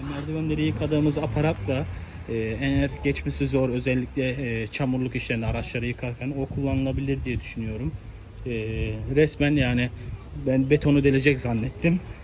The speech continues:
<laughs> diğer aparatta. Hatta, e, diğer başlık için, e, eski merdiven, e, seçtik. Size daha iyi gösterebilmek için özelliğini. Resmen, e, betonu delecekti.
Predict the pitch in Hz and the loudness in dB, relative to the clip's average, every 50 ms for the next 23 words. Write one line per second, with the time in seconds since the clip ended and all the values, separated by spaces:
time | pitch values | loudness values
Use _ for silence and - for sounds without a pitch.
0 | - - - 180 160 151 143 135 123 120 120 117 - 117 110 101 98 - - 131 | -12 -2 0 0 0 2 2 2 2 2 0 -2 -2 -2 -4 -4 -6 -6 -8 -6
1 | 135 135 131 - - 139 123 123 - 131 120 110 107 107 110 120 139 143 151 151 | -6 -6 -6 -2 -2 -4 -4 -4 -10 -12 -14 -14 -12 -12 -10 -6 -4 -2 -2 -2
2 | 151 156 147 143 - - - - - - - - 147 160 170 - - - - - | -2 -2 -4 -4 -6 -10 -12 -12 -10 -10 -4 -2 -2 -2 -2 -8 -16 -18 -16 -16
3 | - - - - - 123 117 113 110 107 107 98 98 139 147 - - - 160 156 | -14 -16 -14 -12 -10 -10 -8 -8 -8 -8 -8 -8 -4 -6 -6 -6 -4 -2 0 0
4 | 143 139 139 139 143 139 139 135 135 135 - 143 120 113 107 110 107 - - 127 | 2 0 0 0 0 -2 0 -2 -2 -4 -6 -6 -6 -6 -6 -8 -8 -8 -8 -8
5 | 113 - - - 139 147 - - - - - - - - - - - 143 135 127 | -8 -8 -8 -8 -8 -8 -8 -12 -20 -20 -20 -20 -20 -20 -18 -14 -8 -2 0 0
6 | 120 123 120 117 127 123 117 117 120 123 123 113 - - 123 117 113 117 117 113 | 0 0 -2 -2 -2 -2 -2 -4 -4 -4 -6 -6 -6 -6 -6 -6 -4 -4 -4 -4
7 | 113 117 120 - - 110 - - 110 110 - 147 123 120 113 113 110 104 101 104 | -4 -4 -4 -6 -8 -12 -10 -8 -8 -8 -6 -6 -6 -4 -4 -4 -6 -6 -6 -8
8 | 104 101 110 123 135 143 135 139 143 143 131 - - 143 139 139 139 - - 131 | -8 -6 -4 -4 -4 -6 -2 -2 -2 -2 -2 -2 -2 -2 0 0 -2 -4 -4 -6
9 | 120 117 113 113 - - - - - - - - - - - - - - - - | -4 -4 -6 -8 -12 -18 -18 -20 -20 -20 -20 -18 -18 -18 -18 -18 -18 -20 -20 -20
10 | - - - - - - - - - - - - - - 147 135 - 147 139 143 | -18 -18 -18 -18 -18 -18 -18 -18 -18 -18 -18 -16 -8 -2 -2 0 2 2 2 2
11 | 139 135 120 113 110 - - - - - - 180 180 | 2 2 0 -2 -2 -6 -8 -10 -10 -8 -8 -8 -8